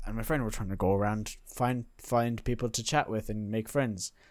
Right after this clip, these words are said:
She had to go off somewhere, so I said, "Fine, I'll just keep going." Sat down with these people, they said nothing to me at all. And we're just kinda, like, didn't care. Did not care who I was. But then you'd, you'd sit a-,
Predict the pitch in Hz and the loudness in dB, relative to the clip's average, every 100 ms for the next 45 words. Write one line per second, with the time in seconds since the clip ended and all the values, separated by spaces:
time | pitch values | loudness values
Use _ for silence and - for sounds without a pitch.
0 | _ _ _ _ _ _ _ _ _ - | _ _ _ _ _ _ _ _ _ -2
1 | 123 - 113 110 - 117 123 147 - - | 0 2 4 4 2 0 2 0 -4 -4
2 | 101 110 - 98 113 - _ _ - - | -2 -2 -2 -2 -4 -6 _ _ -20 -10
3 | 202 208 196 98 - - - 98 98 156 | -6 -4 -4 -6 -8 -12 -10 -8 0 2
4 | 151 110 _ _ _ _ _ _ _ - | 2 -2 _ _ _ _ _ _ _ -6
5 | - 104 120 113 113 110 101 - 123 139 | -2 0 2 2 0 -2 -4 -4 -4 -4
6 | 123 98 98 110 95 95 98 95 104 90 | -4 -2 -2 -2 -4 -8 -8 -8 -6 -4
7 | 73 73 - - - _ _ _ _ _ | -4 -8 -12 -20 -20 _ _ _ _ _
8 | - 95 98 95 98 - 104 87 90 87 | -10 -8 -6 -6 -4 -2 -2 -2 -2 -4
9 | - - _ _ _ _ _ _ _ _ | -6 -18 _ _ _ _ _ _ _ _
10 | _ _ _ _ 117 117 - 104 95 - | _ _ _ _ -4 4 8 8 4 -8
11 | _ - 123 127 123 - 123 120 107 110 | _ -6 -2 -2 -4 2 4 4 0 0
12 | 101 101 98 90 - _ _ _ - 131 | -2 -2 -4 -8 -18 _ _ _ -2 0
13 | 127 127 120 131 123 - 127 113 | 2 0 -2 -2 2 4 4 2